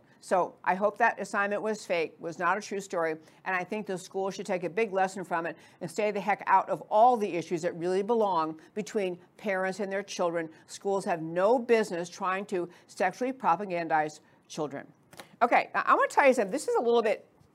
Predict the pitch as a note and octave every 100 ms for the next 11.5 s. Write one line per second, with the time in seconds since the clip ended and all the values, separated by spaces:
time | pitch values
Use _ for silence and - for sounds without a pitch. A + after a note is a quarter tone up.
0 | D#3+ F#3+ E3 - - _ F3 F3 D#3 E3
1 | D#3+ D#3+ D#3+ D3 A#2 D3+ E3+ - _ _
2 | _ _ _ _ _ _ F#3+ A#3 F4+ F4+
3 | A3+ A#3+ A#3+ A#3 G3+ G3 - G3 D#3 D3+
4 | - G3 G#3+ C#4 D4 C4 A#3+ A3+ G3+ F3+
5 | E3+ F3+ F#3 F#3+ A#3+ A#3+ A#3 F#3 D#3 D#3
6 | F3+ A3+ E4 E4+ D4+ C#4+ B3+ B3 A3+ A3
7 | G3 F#3+ A3 - G3+ F#3 - B3 E3+ -
8 | - - - F#3+ G3 - G3 G#3 - F3
9 | F#3 - C#4 D#4+ C4 C#4 A#3+ F#3+ F#3 F3+
10 | F3+ F3+ G#3+ C4 A3+ F#3+ G3 G3 F3 E3+
11 | - - C4 C4+